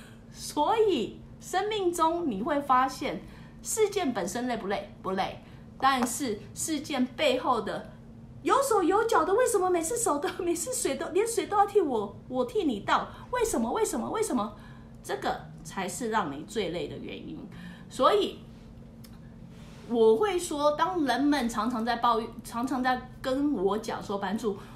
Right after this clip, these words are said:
我的生命中，我很努力的在做事情，但是我一直不得到赏识，但是都一直没有，但是，但是，但是，但是，但是。” <laughs> 所以，什么事都没有发生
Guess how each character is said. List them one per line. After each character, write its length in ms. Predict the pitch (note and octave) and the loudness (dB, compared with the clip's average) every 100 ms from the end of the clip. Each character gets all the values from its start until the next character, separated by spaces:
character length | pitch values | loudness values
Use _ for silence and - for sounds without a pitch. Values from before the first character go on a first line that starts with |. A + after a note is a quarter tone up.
| - - - | -16 -14 -2
我 140 | A3+ | 2
的 120 | A3+ | 2
生 200 | C4 D4+ | 2 2
命 180 | D#4 C#4+ | 4 4
中， 300 | C4+ C4 C#4+ - - - - | 4 2 0 -4 -16 -12 -4
我 100 | A#3+ | -2
很 240 | C4 D#4+ | 4 6
努 140 | E4+ | 6
力 120 | D#4+ E4+ | 4 4
的 80 | |
在 80 | D4 | 2
做 180 | D4+ D#4+ | 2 2
事 140 | D4 D#4 | 0 0
情， 280 | B3+ A3+ - - | -2 -2 -4 -2
但 200 | F#4 E4 | 0 2
是 180 | - E4+ | 0 0
我 160 | A3 | 0
一 60 | C#4+ | 0
直 120 | D4 | -4
不 140 | B3+ D#4+ | -8 -6
得 160 | B3+ | -2
到 140 | A3+ G3 | -2 -2
赏 200 | G#3+ G#3 | -2 -4
识， 200 | D4 - | -4 0
但 180 | G4+ F4 | 2 2
是 140 | F#4 | -2
都 160 | F#4 E4+ | -4 -4
一 40 | |
直 120 | E4 | 0
没 140 | C4+ D4 | 2 2
有， 200 | D4+ C4 - - | 2 -2 -8 -4
但 200 | G4+ F#4 | -2 -2
是， 240 | - F#4 - | -2 -4 0
但 160 | G4 | 0
是， 200 | E4+ F4+ | 0 -4
但 200 | E4+ G#4 | -2 -2
是， 200 | E4 E4 - | -2 -6 -4
但 160 | A4+ | -4
是， 200 | F4+ F4 - | -4 -6 -6
但 180 | B4 F#4+ | -4 0
是。” 260 | B4 - D#4+ D#4+ - - - - - - - - - - - | 2 2 0 -4 -10 -14 -16 -16 -16 -16 -16 -16 -18 -18 -18
<laughs> 600 | - - - - - - | -18 -16 -14 -14 -14 -14
所 320 | - C4+ F#4+ | -6 0 4
以， 400 | A4 G#4 C4+ G3 - - - - | 6 6 2 -2 -10 -18 -18 -8
什 160 | - D#4+ | 2 4
么 100 | G4+ | 6
事 180 | B4+ | 4
都 140 | B4+ A#4+ | -2 -4
没 120 | A4 | 0
有 120 | A4 | 2
发 200 | A4 A4 | 2 2
生 260 | A4+ A4 | 0 0